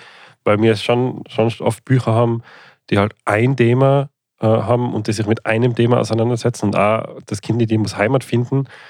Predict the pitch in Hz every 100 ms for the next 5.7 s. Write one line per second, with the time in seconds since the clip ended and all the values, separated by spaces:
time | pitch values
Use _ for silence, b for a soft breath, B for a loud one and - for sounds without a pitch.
0 | B B B 107 101 98 104 98 107 113
1 | 120 - 107 110 110 101 98 104 101 101
2 | - - 123 120 - 110 107 107 101 101
3 | 101 101 101 101 - 104 98 - 107 98
4 | 92 95 - 92 87 - - 107 123 107
5 | 92 95 110 120 120 117